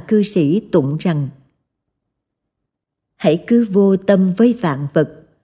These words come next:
lo gì vạn vật khuấy rối ta. Trâu sắt đâu sợ sư tử rống,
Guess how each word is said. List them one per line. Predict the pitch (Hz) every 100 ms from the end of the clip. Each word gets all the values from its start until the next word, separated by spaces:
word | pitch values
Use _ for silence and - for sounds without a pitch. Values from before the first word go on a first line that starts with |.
| _ _ _ _
lo | 214 220 214
gì | 165 175 151 147
vạn | 160 165 143 151
vật | 180 - -
khuấy | - 214 277
rối | 285 208 254 277
ta. | 214 202 202 196 _ _ _ _ _ _ _ _ _ _ -
Trâu | 190 175
sắt | - 160 269 -
đâu | 185 196
sợ | 185 - 147 151
sư | - 220 208 196
tử | - - 180
rống, | 220 220 285